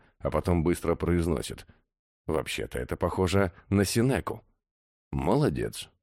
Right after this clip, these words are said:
угадал. Только Лунин не знает, что это Сенека,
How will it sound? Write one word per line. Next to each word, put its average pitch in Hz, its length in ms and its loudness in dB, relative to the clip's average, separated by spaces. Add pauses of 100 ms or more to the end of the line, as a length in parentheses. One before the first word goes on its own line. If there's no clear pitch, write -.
(200)
угадал. 78 720 0 (560)
Только 120 280 4
Лунин 123 420 6
не 107 80 6
знает, 90 380 4
что - 200 -2
это 69 160 -2
Сенека, 53 600 -6